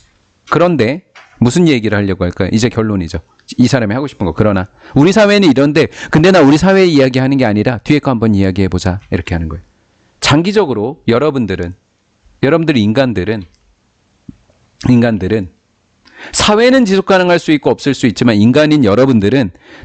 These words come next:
다소 지속 가능할 수 없습니다. 지속 가능하지 않다는 이야기는 뭘까요?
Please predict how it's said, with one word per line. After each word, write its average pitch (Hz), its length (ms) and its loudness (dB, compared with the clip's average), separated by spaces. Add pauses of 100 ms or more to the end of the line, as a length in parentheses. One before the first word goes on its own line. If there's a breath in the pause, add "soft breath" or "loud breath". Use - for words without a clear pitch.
다소 131 500 -2 (220 soft breath)
지속 131 340 0
가능할 104 400 -2
수 147 280 -2 (100)
없습니다. 85 640 -4 (1600)
지속 156 260 0
가능하지 175 420 2
않다는 120 340 -2
이야기는 107 360 -2
뭘까요? 98 480 -4